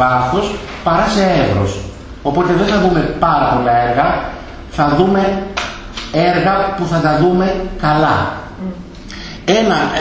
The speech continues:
ε, και έχω επιλέξει κάποια αριστουργήματα. Ε,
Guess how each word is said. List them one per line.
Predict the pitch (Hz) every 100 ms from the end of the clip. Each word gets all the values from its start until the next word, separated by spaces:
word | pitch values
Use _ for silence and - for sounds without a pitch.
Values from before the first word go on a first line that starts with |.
| 147
ε, | 147
και | 214
έχω | 214
επιλέξει | 202 180 226 -
κάποια | 202 202
αριστουργήματα. | 180 - 156 156 127 113 - 175 220 - - - - - -
Ε, | 151 147 139 139 127